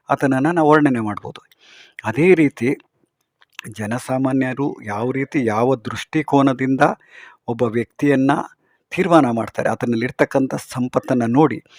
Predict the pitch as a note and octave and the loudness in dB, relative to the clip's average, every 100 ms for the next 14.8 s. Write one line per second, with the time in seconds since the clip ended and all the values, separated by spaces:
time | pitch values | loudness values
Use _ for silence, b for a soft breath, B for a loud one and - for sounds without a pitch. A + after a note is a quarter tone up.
0 | B B B - A2+ E3 E3 D#3+ D3 B2+ | B B B -8 2 4 4 2 -2 -4
1 | F#3+ B2 A#2+ - - C3 - A2 A#2+ C3 | -2 -2 -2 -4 -2 -2 -2 -4 -2 -2
2 | - G#2+ C#3 D3+ C#3 C#3+ C#3+ C#3+ - A2+ | -2 0 2 2 2 2 4 2 -2 -6
3 | D#3 F#3 F3 - A#2+ A2+ A#2+ B2+ B2+ A2 | -2 -2 0 2 2 0 -4 -6 -6 -6
4 | - - B B B - A2+ D3+ A#2+ - | -10 -14 B B B -8 -4 -2 -4 -6
5 | C#3 C#3 C#3 D3+ A#2 A2 G#2+ C#3+ D#3 D3+ | 0 2 2 0 -2 -4 -2 0 2 2
6 | A#2 G#2+ C3+ - D3+ A2+ A#2 D3+ - D#3+ | 0 -2 -4 -2 -2 -2 -4 -4 0 0
7 | - D#3 D3+ C3 A2+ - _ B B B | 0 2 2 4 0 -4 _ B B B
8 | - D#3+ D3+ - - E3 D#3+ D#3 C#3+ C#3 | -2 0 2 -2 -2 0 0 0 -2 -2
9 | D3 C#3 B2 C3+ C3 C#3 C3 C3 - A#2+ | -2 0 0 -2 -4 -2 -4 -4 -8 -10
10 | C3+ D3 - A2+ G#2+ B2+ D3 D3 - C3 | -4 -6 -4 -4 -4 -6 -6 -10 -8 -10
11 | D#3+ D3+ - B2+ C3 - B2+ B2 B2+ - | -8 -8 -4 -2 -4 0 0 4 2 0
12 | B B B B C#3 D3+ C3+ B2+ C3 D3 | B B B B 2 4 6 4 4 0
13 | D3 - A2 - C3+ D#3+ D#3 C3 C3 C3 | -2 -10 -10 0 4 6 8 8 6 2
14 | B2 A#2+ A#2+ A#2 A#2 A#2+ - | 2 -2 -2 -4 -6 -8 -6